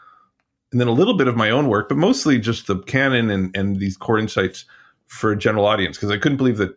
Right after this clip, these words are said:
this wasn't out there. And, but even this realization that conflict is the excep-, violent conflict is the exception, not the rule, I think is, is subtle. And,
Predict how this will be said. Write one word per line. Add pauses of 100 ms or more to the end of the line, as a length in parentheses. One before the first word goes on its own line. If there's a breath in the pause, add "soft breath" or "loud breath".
(160)
this
wasn't
out
there. (1040)
And, (540)
but
even
this
realization
that
conflict
is (580)
the
excep-,
violent
conflict
is
the
exception,
not
the
rule,
I
think
is,
is
subtle. (540)
And,